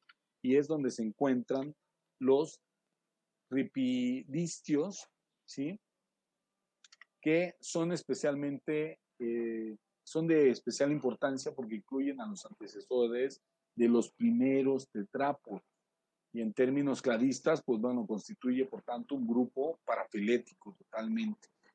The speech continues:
Y también tenemos a los celancantos, ¿no? Que, bueno, presentan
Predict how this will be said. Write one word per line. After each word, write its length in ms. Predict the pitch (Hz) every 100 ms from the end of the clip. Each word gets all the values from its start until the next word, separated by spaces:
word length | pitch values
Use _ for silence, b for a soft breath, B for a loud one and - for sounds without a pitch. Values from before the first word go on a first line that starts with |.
| _
Y 100 | 143
también 340 | 131 127 143 151
tenemos 640 | 160 147 135 139 147 -
a 180 | 127 113
los 640 | 113 110 110 101 - - _ _ _ _ _ _
celancantos, 1200 | - - 127 123 113 117 - 147 165 160 - 101 98
¿no? 320 | 113 139 175 - _ _
Que, 400 | 139 147 160 165 -
bueno, 400 | 127 123 131 151 - _ _ _
presentan 640 | 123 - 143 139 151 151